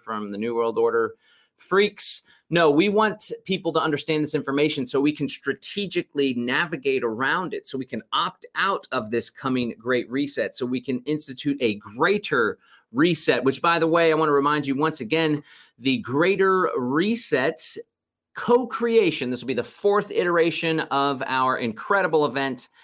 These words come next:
is taking place January eighteenth through the twenty-second. January eighteenth through the twenty-second. You can find more information at the greater reset dot org, the greater reset dot org. In fact, let's take you there, uh, right now,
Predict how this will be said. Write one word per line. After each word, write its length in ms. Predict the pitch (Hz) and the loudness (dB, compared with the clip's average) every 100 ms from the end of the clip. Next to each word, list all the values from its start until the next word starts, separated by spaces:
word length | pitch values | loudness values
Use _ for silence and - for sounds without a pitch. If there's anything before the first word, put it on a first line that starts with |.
| - - 135 | -20 -8 -4
is 120 | 123 | 0
taking 320 | 170 160 147 | 0 2 0
place 280 | 147 151 113 | 2 2 0
January 840 | 101 143 156 175 165 170 165 156 | -4 0 0 0 2 2 2 2
eighteenth 560 | 156 156 - 165 165 - - | 2 0 -2 -4 -4 -6 -8
through 280 | - 180 | 0 0
the 80 | 156 | 0
twenty-second. 800 | 151 165 143 - 185 180 190 - _ _ - | -4 -2 -2 -2 -4 -4 -6 -12 _ _ -8
January 600 | 110 156 175 170 160 151 | -2 0 2 2 0 2
eighteenth 420 | 160 156 - 160 | 0 -2 -4 -6
through 100 | 151 | -6
the 80 | 120 | -10
twenty-second. 840 | - 165 156 151 151 151 160 151 135 | -6 -2 -2 -2 -4 -4 -4 -6 -6
You 160 | 123 | -6
can 140 | 127 123 | -6 -2
find 260 | 139 139 | -2 0
more 140 | 139 135 | -2 -4
information 420 | 131 131 127 123 | -4 -4 -4 -6
at 160 | 98 | -8
the 420 | 101 135 151 156 - | -2 2 4 2 0
greater 640 | 113 123 139 139 143 135 - | -4 0 2 2 2 0 -2
reset 760 | 107 117 143 135 147 - 107 | -6 -2 -2 -2 -2 -2 -4
dot 280 | 120 107 101 | -2 -2 0
org, 400 | 151 165 165 147 - _ - | 0 2 2 -2 -14 _ -4
the 440 | 120 160 170 151 160 | 2 4 4 0 -2
greater 640 | 123 143 147 151 151 147 123 | 0 4 4 2 2 0 -2
reset 540 | 123 147 - 147 - | -4 -4 -2 -2 0
dot 240 | 120 113 - - | 0 0 -4 -2
org. 380 | 165 170 165 - | 0 2 0 -2
In 140 | 127 | -4
fact, 280 | 143 139 139 | -2 -2 -2
let's 180 | 127 - | -8 -4
take 240 | 160 151 | -4 -4
you 80 | 135 | -2
there, 300 | 135 127 - - - - | 0 0 -2 -14 -6 0
uh, 140 | 120 113 | 2 2
right 320 | 151 165 151 | 0 0 0
now, 420 | 156 151 151 | 0 2 0